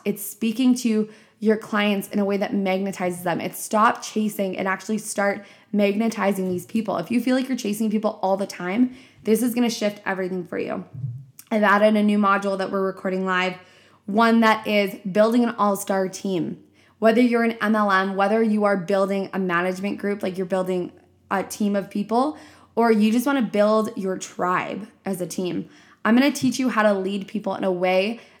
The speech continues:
that leads with grace, love, respect, and has people actually following your lead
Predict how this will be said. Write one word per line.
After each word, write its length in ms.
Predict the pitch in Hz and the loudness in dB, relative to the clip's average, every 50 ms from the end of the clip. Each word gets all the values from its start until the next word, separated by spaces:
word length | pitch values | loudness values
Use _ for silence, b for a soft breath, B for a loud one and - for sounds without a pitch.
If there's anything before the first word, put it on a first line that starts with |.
| B - | B -4
that 260 | 196 202 185 - - | -2 -2 -2 -2 -4
leads 400 | 196 202 208 214 214 180 - - - | -2 -2 0 0 0 -2 -4 -10 -8
with 300 | - 190 190 185 190 - | -4 -2 -2 -2 -4 -8
grace, 480 | - 185 185 185 190 214 214 220 - - - | -6 -2 0 0 2 2 0 -2 -4 -12 -12
love, 520 | - 185 190 196 190 190 190 196 214 214 214 - | -10 -6 -2 0 2 4 4 4 2 0 -2 -6
respect, 680 | 196 185 185 180 - - - 185 180 190 202 - - - | -6 -6 -6 -6 -6 -4 0 2 2 2 0 -4 -10 -8
and 140 | - 202 185 | -6 -6 -4
has 260 | 175 190 202 202 202 | -2 -2 -2 -2 -2
people 380 | - 233 214 214 220 226 226 - | -4 -4 -2 -2 -2 -4 -2 0
actually 540 | - 196 185 180 - - - 208 202 196 202 | 0 2 2 0 -2 -6 -6 -4 -4 -4 -4
following 560 | 202 - - - 190 185 185 190 185 190 185 | -6 -6 -2 2 2 2 2 2 -2 -2 -2
your 160 | 180 175 175 | -2 -2 -4
lead 440 | 170 170 170 175 151 - 180 - - | -4 -6 -6 -6 -6 -6 -8 -10 -12